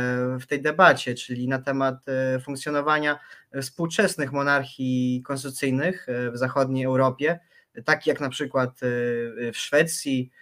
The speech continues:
e, czy Hiszpanii, ale również, e, e, Wielkiej, Wielkiej Brytanii, e, w którym to monarcha właściwie dzierży władzę czysto symboliczną i, e, reprezentacyjną,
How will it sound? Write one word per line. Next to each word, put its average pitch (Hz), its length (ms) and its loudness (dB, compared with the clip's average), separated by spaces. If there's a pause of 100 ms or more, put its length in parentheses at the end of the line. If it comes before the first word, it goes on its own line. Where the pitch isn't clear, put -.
(220)
e, 123 260 -2
czy 127 200 -6
Hiszpanii, 139 640 2
ale 147 260 4
również, 135 520 -2
e, 123 300 -2 (480)
e, 123 180 2
Wielkiej, 143 400 0
Wielkiej 165 300 2
Brytanii, 151 720 2 (280)
e, 123 160 -6
w 123 60 -14
którym 127 360 -2
to 123 300 -2
monarcha 139 760 2 (280)
właściwie 151 580 0
dzierży 151 600 2
władzę 151 440 0
czysto 151 320 -6
symboliczną 160 760 -2
i, 127 380 -2
e, 127 300 2
reprezentacyjną, 139 1040 -2